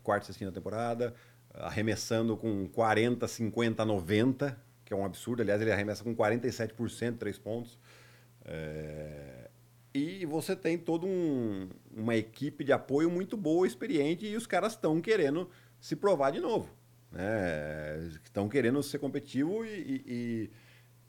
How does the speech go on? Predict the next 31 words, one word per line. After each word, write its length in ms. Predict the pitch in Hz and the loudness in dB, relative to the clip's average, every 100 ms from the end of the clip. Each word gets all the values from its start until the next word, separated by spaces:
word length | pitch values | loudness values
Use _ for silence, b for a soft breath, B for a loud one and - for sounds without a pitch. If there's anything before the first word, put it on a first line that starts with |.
| - _ _ _ _ - | -20 _ _ _ _ -4
beleza, 380 | 151 302 160 | 0 2 2
ele-, 180 | 98 95 | 2 2
eles 260 | 104 110 113 | 2 2 0
sabem 600 | - 120 165 147 123 110 | 2 4 6 4 4 4
ali 220 | 107 120 | 4 2
que 80 | 101 | 0
se 140 | 117 | -8
fala 280 | - 117 107 | 0 4 4
muito 260 | 107 110 110 | 4 0 -2
de 120 | 120 | 2
Denver, 500 | 113 113 110 104 101 | 4 4 4 2 2
muito 460 | 95 101 104 104 | 2 2 0 -2
do, 560 | 98 101 98 92 87 87 | 0 2 4 4 2 2
do 160 | 98 101 | -2 -6
Phoenix, 680 | - 123 123 117 110 - 101 | -2 0 4 4 2 -4 -6
do 140 | 101 | -6
Clippers 460 | - 117 117 110 104 | -4 -2 0 0 2
agora 300 | 101 104 101 | 4 4 4
com 160 | 113 | 0
Harden, 680 | 98 117 117 110 110 110 104 B B B - | 0 2 4 2 2 0 -2 B B B -6
eh, 260 | 87 87 | -2 -2
do 80 | 95 | -2
próprio 300 | 110 107 151 | 2 2 6
Lakers 580 | 123 127 127 120 113 - | 8 10 10 8 2 0
e 40 | |
tal. 380 | 120 123 - - B B B _ _ | 2 2 2 -6 B B B _ _
Mas, 500 | - 190 160 - - | -8 -8 -8 -12 -12
assim, 420 | - - 101 80 78 _ _ - | -10 -4 -4 -4 -12 _ _ -12
duas 240 | 98 104 | -8 -6
temporadas 380 | - 104 101 107 | -6 -4 -2 -2
atrás, 400 | - 101 127 | -2 -4 -4